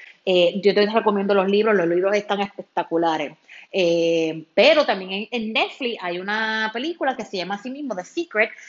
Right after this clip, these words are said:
esto, y te habla de cómo es que nosotros tenemos que trabajar con, con nosotros mismos, ¿verdad? Para poder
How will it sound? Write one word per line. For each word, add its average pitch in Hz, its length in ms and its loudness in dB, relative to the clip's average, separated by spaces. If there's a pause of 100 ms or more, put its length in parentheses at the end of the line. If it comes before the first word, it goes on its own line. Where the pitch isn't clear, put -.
(160)
esto, 208 400 -2
y 240 120 -8
te 233 140 2
habla 277 380 2
de 202 240 0
cómo 285 400 0
es 339 160 -4
que 294 80 -6
nosotros 202 320 -6
tenemos 247 300 -10
que 262 100 -6
trabajar 254 460 0
con, 175 300 -8
con 190 200 -8
nosotros 180 380 -8
mismos, 254 420 -2
¿verdad? 170 320 2
Para 175 220 2
poder 175 360 -4